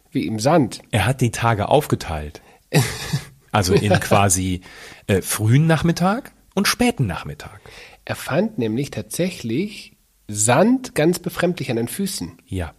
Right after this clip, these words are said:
Speaker 2: Ich hab mir sagen lassen danach, dass das bei vielen Kindern so ist, weil da geht's ja darum, dass die Füße einfach noch, die sind ja wirklich so unfassbar babyzart und, ähm,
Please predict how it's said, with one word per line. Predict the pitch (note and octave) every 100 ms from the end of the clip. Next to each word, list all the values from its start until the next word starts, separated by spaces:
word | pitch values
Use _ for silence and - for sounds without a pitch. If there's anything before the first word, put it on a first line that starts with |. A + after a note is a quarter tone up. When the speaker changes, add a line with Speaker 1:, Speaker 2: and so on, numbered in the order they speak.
| _ _ _ - - - - _ _ _
Speaker 2:
Ich | A#2 C#3+
hab | E3
mir | G3+
sagen | C3+ D3 E3
lassen | D#3 E3
danach, | D3 C#3 C#3+ F3+ - -
dass | B2+ B2 B2 - -
das | A2+ A2 -
bei | F#2+ F2+
vielen | - A2+ C#3
Kindern | D#3+ D#3+
so | D#3
ist, | D3 A#2+ - C3
weil | A2 A2+ A2+
da | G2
geht's | F#2+ F2+
ja | -
darum, | F#2+ F2 F2
dass | E2+ -
die | -
Füße | - F#2+ -
einfach | F2 F2 F2
noch, | F2 E2+ -
die | -
sind | F2 E2
ja | D#2+
wirklich | E2+ F2 -
so | F2 -
unfassbar | B2 A#2+ - - C#3 - A#2+
babyzart | A#2+ B2+ C#3+ D3 C3+ A#2 - - A#2 G2+ C3+ - - - - -
und, | - A2 G#2 - -
ähm, | G2 F#2+ F#2+ F#2 G2